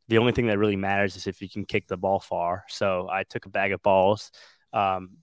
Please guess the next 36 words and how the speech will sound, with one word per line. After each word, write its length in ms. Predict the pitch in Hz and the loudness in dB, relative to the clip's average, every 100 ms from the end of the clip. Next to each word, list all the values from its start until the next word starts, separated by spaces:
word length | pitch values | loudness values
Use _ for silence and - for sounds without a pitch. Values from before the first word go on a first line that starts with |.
| - | -18
like, 120 | - | -12
five, 220 | - 95 | -4 -4
six 180 | - 87 | -4 -16
balls. 300 | - 98 98 | -6 -4 -4
My 80 | 95 | -6
dad 260 | 95 92 | -6 -6
bought 220 | 92 95 92 | -2 -4 -4
me, 140 | 92 | -8
like, 120 | 92 - | -10 -12
the 60 | |
cheap 280 | - 101 - | -8 -8 -4
ones, 300 | 98 92 95 | -4 -4 -4
and 100 | 95 | -8
I 60 | 92 | -8
just 220 | 95 - | -8 -6
went 160 | 101 - | -6 -4
to 80 | 98 | -4
the 80 | |
local 320 | 95 95 95 92 | 0 -2 -2 -2
park 320 | 104 101 - | 2 2 -2
and 100 | 95 | -8
kicked 200 | 104 - | -8 -8
the 80 | 101 | -2
ball, 340 | 101 95 92 | 2 4 2
like, 220 | 92 - - | -2 -6 -2
probably 440 | 101 101 95 95 | 0 0 -2 -6
ten 260 | - 113 101 | -4 -6 -4
thousand 400 | 95 95 95 95 | 0 0 0 -6
times 320 | 92 95 92 | -4 -4 -2
over 160 | 95 | -4
the 60 | 95 | -4
course 200 | - 101 | -4 -4
of 40 | |
the 80 | 95 | -4
summer. 260 | - 104 | -6 -2
I'd 100 | 98 | -2